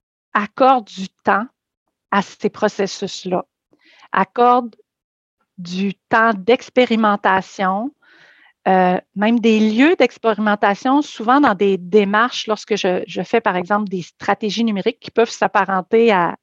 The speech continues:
à des planifications stratégiques pour faire des référents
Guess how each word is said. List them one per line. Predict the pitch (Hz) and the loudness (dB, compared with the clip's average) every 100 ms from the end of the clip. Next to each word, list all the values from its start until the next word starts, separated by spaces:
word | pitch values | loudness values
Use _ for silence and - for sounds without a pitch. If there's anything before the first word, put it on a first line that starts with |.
| _ | _
à | 185 175 170 170 - - - _ 202 | 0 0 0 -4 -10 -20 -20 _ -4
des | |
planifications | - 208 208 - 190 233 | 2 2 2 0 -2 -4
stratégiques | 214 - 196 196 175 226 - | -6 -4 -2 -2 0 -2 -2
pour | 214 160 | -10 -10
faire | - 185 | -2 -2
des | 185 | 0
référents | 170 - - 180 190 202 | -2 -2 0 0 2 2